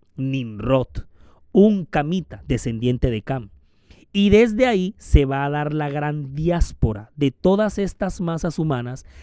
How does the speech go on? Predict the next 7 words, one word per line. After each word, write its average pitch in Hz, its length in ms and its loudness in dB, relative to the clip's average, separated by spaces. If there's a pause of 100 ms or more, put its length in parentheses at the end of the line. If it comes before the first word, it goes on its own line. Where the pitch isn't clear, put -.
(100)
hacia 139 460 -4
todos 160 520 0
los 160 300 -6
ángulos 131 480 -4
de 120 160 -4
la 104 100 -6
tierra. - 520 -4